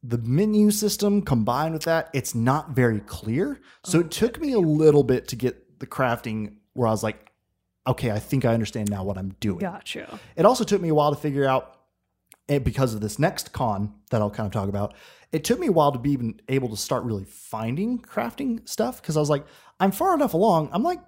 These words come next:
Speaker 1: level five, six at this point." I'm level twelve, thirteen now at this point. But I was like, "I should be able to start crafting stuff, but why can't I craft guns? Why can't I do any of this stuff?" And it's because I just didn't have some of the crafting abilities,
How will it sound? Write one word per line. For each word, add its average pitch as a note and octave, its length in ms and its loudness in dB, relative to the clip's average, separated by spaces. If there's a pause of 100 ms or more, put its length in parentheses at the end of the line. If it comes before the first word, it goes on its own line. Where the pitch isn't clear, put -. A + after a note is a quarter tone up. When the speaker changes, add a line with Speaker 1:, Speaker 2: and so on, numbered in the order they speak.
Speaker 1:
level F3 340 0
five, F3 360 -2
six G#3+ 240 -4
at - 60 -12
this C3+ 120 -4
point." C3 320 2 (160)
I'm A2+ 480 -2
level G#2 360 -4
twelve, G2 340 -8
thirteen G2+ 400 -8
now F#2 160 -10
at - 80 -12
this - 100 -10
point. - 220 -14 (400)
But D3 160 4
I C#3 100 0
was C#3+ 160 0
like, C3+ 260 -2 (120)
"I C#3 100 -4
should D4 340 -2
be D4 120 2
able C4+ 100 -2
to D#3 80 4
start - 340 -6
crafting A3 380 -4
stuff, - 340 -12
but B2+ 100 -2
why D#3+ 220 -4
can't C4 220 -6
I A3 80 -4
craft - 320 -6
guns? A#2+ 400 0
Why D3+ 240 0
can't G#3 220 -2
I F3 80 0
do E3+ 400 2
any C3+ 140 2
of G#2 60 0
this G#2 120 0
stuff?" G2+ 240 -4
And A#2+ 80 -4
it's G#2 80 -8
because A#2+ 320 -4
I A2 100 -6
just G#2 240 -10
didn't A2 180 -8
have A#2 220 -4
some A#2 160 -2
of - 0 -
the A2+ 80 -2
crafting G#2+ 300 -4
abilities, B2+ 400 4